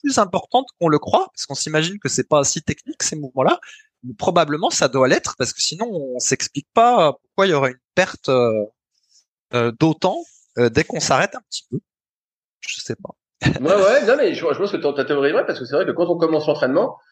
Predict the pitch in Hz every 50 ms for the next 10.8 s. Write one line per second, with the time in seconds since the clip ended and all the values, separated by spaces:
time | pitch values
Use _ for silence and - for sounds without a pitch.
0 | _ _ _ _ - 107 107 107 - 165 165 170 170 170 170 - 170 151 156 160
1 | 160 165 165 160 151 139 131 127 123 123 123 120 117 117 - 127 127 127 120 120
2 | - - 143 143 143 143 139 123 113 104 104 101 98 98 95 90 - _ - 87
3 | - 104 98 131 147 139 - 147 135 139 139 139 131 95 82 104 101 92 110 131
4 | 175 240 - 135 107 - - 110 110 107 113 123 110 95 95 101 - 131 127 123
5 | 110 95 92 85 85 - - - - - - _ _ _ _ _ _ - - -
6 | - 123 117 - 123 104 101 98 104 113 117 120 120 104 113 110 - - - 143
7 | - - 156 151 143 - - - 110 - 127 113 - - - 120 127 127 127 -
8 | 113 113 123 123 120 107 98 95 92 85 - - - - 247 - - 156 127 120
9 | 110 - - - 226 247 247 233 214 - - 123 123 120 117 117 - 139 139 127
10 | 113 107 113 127 123 113 120 120 117 113 - - 131 143 214 349